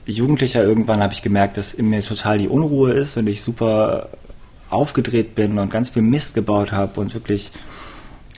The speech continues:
ähm, irgendwann mal hinterfragt hab, so, „Was ist das in mir? Irgendwas will da raus, was ist es?“ Und dann war für mich ganz klar, diese Beziehungsform oder diese Lebensform, die ich von zu Hause kenne, die passt nicht für mich. Also meine großen Brüder, die hatten immer dann eine Freundin, die waren verheiratet und das war alles,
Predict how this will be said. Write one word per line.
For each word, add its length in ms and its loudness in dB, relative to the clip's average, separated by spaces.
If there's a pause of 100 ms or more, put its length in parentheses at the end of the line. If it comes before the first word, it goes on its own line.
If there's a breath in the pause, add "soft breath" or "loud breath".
(160)
ähm, 240 6
irgendwann 260 8
mal 80 6
hinterfragt 520 0
hab, 120 -2
so, 120 -2
„Was 180 -2
ist 220 -4
das 120 2
in 120 2
mir? 140 2
Irgendwas 400 2
will 100 2
da 120 0
raus, 400 0
was 140 -6
ist 160 -6
es?“ 240 -2
Und 100 0
dann 260 2
war 100 2
für 100 -4
mich 160 0
ganz 220 -2
klar, 340 0 (640 loud breath)
diese 180 0
Beziehungsform 920 2
oder 120 2
diese 180 0
Lebensform, 520 0
die 60 2
ich 100 -2
von 160 -2
zu 200 -4
Hause 240 0
kenne, 400 0 (800 loud breath)
die 60 -4
passt 320 0
nicht 180 -4
für 120 -6
mich. 380 -8
Also 220 -2
meine 200 4
großen 340 -2
Brüder, 260 2
die 120 2
hatten 200 -4
immer 200 0
dann 100 0
eine 100 0
Freundin, 520 0
die 100 0
waren 140 2
verheiratet 880 -4
und 60 -2
das 200 -6
war 120 2
alles, 360 -2